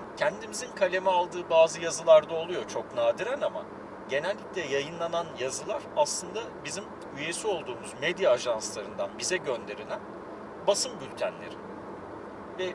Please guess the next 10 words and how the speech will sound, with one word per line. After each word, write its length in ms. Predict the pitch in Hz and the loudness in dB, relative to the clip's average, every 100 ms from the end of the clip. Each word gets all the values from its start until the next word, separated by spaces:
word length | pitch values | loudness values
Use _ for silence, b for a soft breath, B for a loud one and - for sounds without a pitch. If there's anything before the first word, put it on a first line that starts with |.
| - 196 | -6 -6
bu 140 | 190 | -6
bültenleri 540 | 185 - 180 180 175 | -6 0 0 0 -6
biz 180 | 170 - | -4 2
hazırlamıyoruz. 840 | 180 175 175 180 - - - - - - - | 2 2 4 4 4 -4 -8 -10 -10 -10 -8
Bültenler 560 | 190 196 170 175 165 175 | -2 0 2 2 2 2
doğrudan 400 | 170 151 151 - 151 | -2 2 2 4 6
ajanslardan 880 | 147 156 147 - 151 139 147 135 | 8 8 2 6 8 8 6 0
geliyor. 340 | 110 - 131 - - - - - - - - | -4 -8 -6 -6 -8 -10 -10 -10 -10 -10 -8
Biz 180 | - | -2
bazen 320 | 202 156 170 | 2 2 0